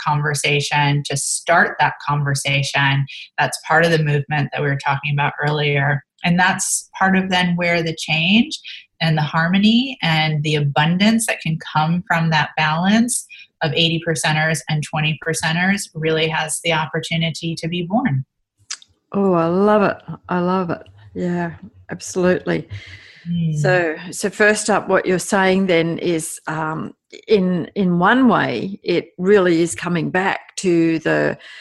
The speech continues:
Speaker 2: H S E, uh, or even highly se-, sensitive people, even if they're not entrepreneurs,
Speaker 1: Mm-hmm.
Speaker 2: as you said, to be willing,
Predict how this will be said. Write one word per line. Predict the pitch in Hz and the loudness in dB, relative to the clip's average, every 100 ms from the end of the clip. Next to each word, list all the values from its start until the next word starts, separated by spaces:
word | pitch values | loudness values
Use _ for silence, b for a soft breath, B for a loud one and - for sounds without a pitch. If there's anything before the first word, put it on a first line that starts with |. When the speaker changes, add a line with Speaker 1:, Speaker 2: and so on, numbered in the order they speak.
| B - | B 0
Speaker 2:
H | 180 - 190 | 0 2 0
S | 160 - | 0 0
E, | 185 208 170 147 139 - - - | 4 6 6 2 -4 -10 -14 -6
uh, | 147 143 - | -2 0 2
or | 165 180 | 4 6
even | 196 151 151 | 4 2 -4
highly | - 160 196 185 180 | -2 2 2 2 0
se-, | - 160 - | 0 -2 -2
sensitive | - 156 151 151 156 | -4 -2 -2 -6 -4
people, | 160 151 156 | -4 -2 0
even | 160 151 | -2 -2
if | 156 - | -6 -4
they're | 147 | -2
not | 156 214 | 0 2
entrepreneurs, | 220 185 165 - 160 143 139 - B B B - | 2 0 -6 -6 -4 -2 -4 -8 B B B -16
Speaker 1:
Mm-hmm. | 151 170 170 | -12 0 2
Speaker 2:
as | 170 208 | 4 2
you | 170 | 0
said, | - 170 - | -2 -4 -2
to | 185 170 | -2 0
be | 170 160 160 - | 2 2 -2 -4
willing, | 151 170 220 202 156 139 | -6 2 4 6 2 -4